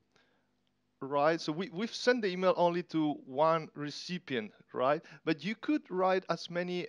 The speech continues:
email addresses as you want, and then you would just need to have a loop, uh, a for loop to read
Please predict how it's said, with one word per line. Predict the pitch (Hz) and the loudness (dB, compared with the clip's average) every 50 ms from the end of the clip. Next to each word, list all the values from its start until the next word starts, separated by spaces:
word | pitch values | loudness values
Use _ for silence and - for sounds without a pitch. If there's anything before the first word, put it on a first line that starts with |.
| - _ | -8 _
email | 185 202 214 214 214 196 - | -8 -4 -2 0 0 0 4
addresses | - 165 160 160 151 151 - 160 156 156 - - - | 4 4 4 4 2 -2 -2 -2 -2 -2 -4 -4 -2
as | 143 139 - - | -2 -2 -4 -6
you | - 160 | -8 -8
want, | 156 139 123 113 117 123 160 214 151 - - _ _ _ _ _ _ _ _ _ | -8 -8 -6 0 2 2 2 0 -4 -14 -20 _ _ _ _ _ _ _ _ _
and | - 147 151 160 | -6 -4 -2 -2
then | 190 208 214 190 185 | -2 -2 -2 -4 -8
you | 156 180 208 190 | -8 -8 -6 -6
would | 185 214 175 160 | -6 -8 -6 0
just | 185 196 185 185 - 175 | 2 2 2 2 -4 -6
need | 185 185 190 190 185 | -4 -4 -4 -6 -6
to | - 175 156 | -6 -6 -2
have | 156 156 160 156 - - _ | 2 2 2 2 0 -2 _
a | 147 139 | -4 -2
loop, | 131 147 196 208 190 - - - _ _ _ _ _ _ _ _ _ _ _ _ _ _ _ _ _ _ _ _ _ _ _ _ _ | -2 -2 -2 -4 -4 -6 -12 -20 _ _ _ _ _ _ _ _ _ _ _ _ _ _ _ _ _ _ _ _ _ _ _ _ _
uh, | - 147 147 143 - | -2 0 0 0 0
a | - - | -2 -4
for | - - - 185 196 214 226 226 | -6 -6 0 2 4 4 4 4
loop | 214 190 180 185 185 180 - _ _ _ _ _ _ _ _ _ _ _ - | 2 2 0 0 -2 -2 -8 _ _ _ _ _ _ _ _ _ _ _ -12
to | - 170 170 165 165 160 156 151 165 - _ _ _ _ _ _ _ _ _ _ _ _ | -8 -6 -4 -2 -2 -2 -4 -4 -8 -14 _ _ _ _ _ _ _ _ _ _ _ _
read | - 139 139 151 175 190 196 180 - | -8 -6 -4 -2 -2 -2 -4 -4 -8